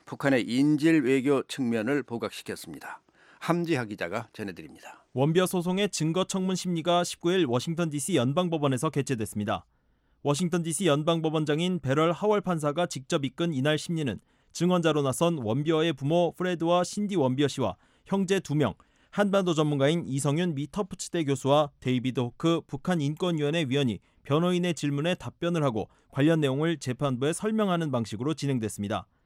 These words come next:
Speaker 2: 원비어의 친척과 친구 약 삼십 명은 이날 심리가 열린 법원의 방청석을 가득 채웠습니다.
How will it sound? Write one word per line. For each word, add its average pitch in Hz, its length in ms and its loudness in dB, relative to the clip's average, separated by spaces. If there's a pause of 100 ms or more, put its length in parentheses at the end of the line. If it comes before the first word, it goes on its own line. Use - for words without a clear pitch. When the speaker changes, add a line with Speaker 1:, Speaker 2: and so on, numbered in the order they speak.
(420)
Speaker 2:
원비어의 185 440 4
친척과 214 460 0
친구 202 400 0
약 170 140 2
삼십 196 260 -2
명은 185 280 0
이날 170 240 2
심리가 196 340 0
열린 170 300 2
법원의 151 420 0
방청석을 156 760 -2
가득 143 300 -4
채웠습니다. 110 600 -2